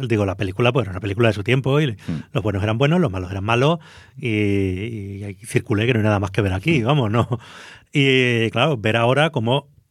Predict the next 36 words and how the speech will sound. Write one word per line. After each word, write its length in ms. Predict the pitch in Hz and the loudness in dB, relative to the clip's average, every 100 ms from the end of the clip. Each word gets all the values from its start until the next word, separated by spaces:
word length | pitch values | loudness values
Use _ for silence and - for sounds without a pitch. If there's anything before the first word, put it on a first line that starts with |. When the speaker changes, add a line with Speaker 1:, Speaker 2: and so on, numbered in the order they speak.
| _ - _ - | _ -20 _ -10
Speaker 1:
han 140 | 123 | -8
convertido 440 | 117 117 117 123 120 | -2 -2 0 0 2
la 80 | 117 | 2
serie 300 | 135 127 147 | 2 2 2
en 60 | 151 | 0
una 160 | 107 | -2
cosa 200 | 101 101 | -4 -6
más 80 | 101 | -4
moderna, 360 | 101 104 107 139 | -2 0 0 0
donde, 160 | 135 | -2
bueno, 240 | 95 107 131 | -4 -6 -6
todos 200 | 131 101 | -6 -8
los 100 | 95 | -8
personajes 540 | 95 101 95 107 123 - - - - - - | -6 -6 -4 -2 -2 -4 -20 -20 -20 -14 -2
tienen 200 | 131 131 | 0 2
sus 160 | 123 | 0
claroscuros 640 | - 110 98 - 135 131 123 | 2 0 0 0 0 2 0
y 40 | |
demás, 340 | 127 120 139 180 | 0 2 2 2
y 80 | 139 | 0
donde 320 | 113 131 165 | 0 0 0
el 140 | 151 113 | 0 -2
aparente 680 | 104 104 110 135 156 160 156 _ _ _ _ - - | -2 -4 -6 -2 0 -2 -4 _ _ _ _ -20 -12
bueno 360 | 104 135 156 | 0 2 2
triunfador 640 | - 120 101 92 101 127 170 | 0 -4 -4 -4 -2 -2 -4
y 60 | 113 | -2
tal, 380 | 127 123 160 | 0 2 0
pues, 280 | 180 104 - | -4 -12 -14
esconde 480 | - _ 104 90 104 | -20 _ -14 -8 -8
por 140 | 131 123 | -6 -6
detrás 340 | 110 113 117 | -4 0 0
sus 180 | 160 156 | 0 -2
rincones 400 | 147 101 107 101 | -2 -6 -6 -6
oscuros 400 | 110 - 110 127 | -6 -4 -2 -2
que, 520 | - 156 123 98 95 | 0 2 4 2 -2
Speaker 2:
Hmm. 40 | 95 | -6